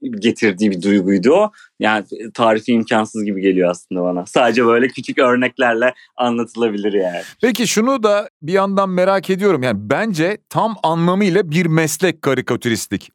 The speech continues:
Speaker 2: Ama toplumda algısı nasıl bunu merak ediyorum. Yani ben karikatüristim deyince yakın çevre belki algılıyordur da genel olarak böyle bir, başka bir iş var mı? Asıl meslek neydi gibi bir soru falan geliyor mu?
Speaker 1: Tabii tabii yani gerçekte nesin?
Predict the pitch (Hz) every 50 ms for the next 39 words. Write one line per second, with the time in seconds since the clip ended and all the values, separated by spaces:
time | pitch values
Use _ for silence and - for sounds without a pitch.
0 | _ - 180 226 254 196 117 95 _ _ _ _ _ _ _ _ - - 147 160
1 | 156 156 226 240 262 262 269 - - 180 185 196 190 208 214 - 240 254 269 247
2 | - 175 160 175 190 214 208 196 190 202 208 - - 151 120 120 123 117 107 -
3 | - - _ _ - - 147 160 170 170 151 - _ _ _ _ 147 135 120 143
4 | 175 202 208 165 190 196 190 190 - 202 190 - 202 208 190 - - 202 196 196
5 | 185 190 196 202 196 175 160 190 185 185 180 - _ - 156 143 156 - 214 214
6 | 185 - 190 190 180 196 190 180 185 190 151 - - - 175 170 175 165 190 196
7 | 196 202 190 202 240 208 165 151 127 110 135 147 170 196 202 196 190 185 185 185
8 | 180 - 180 185 185 190 180 175 185 160 - - - _ _ - - 160 147 190
9 | 196 180 - - 202 185 190 202 196 - - - 202 202 202 196 175 - 175 151
10 | - 196 196 185 180 175 - - 196 190 175 - 180 180 196 185 180 190 165 175
11 | 190 202 190 156 160 - - 196 190 196 - 208 185 185 196 170 170 180 180 247
12 | 262 233 170 165 - - - 147 151 185 208 - 220 208 196 147 123 120 120 117
13 | 110 120 127 131 139 135 - 160 147 - - 175 175 185 180 - - 175 180 196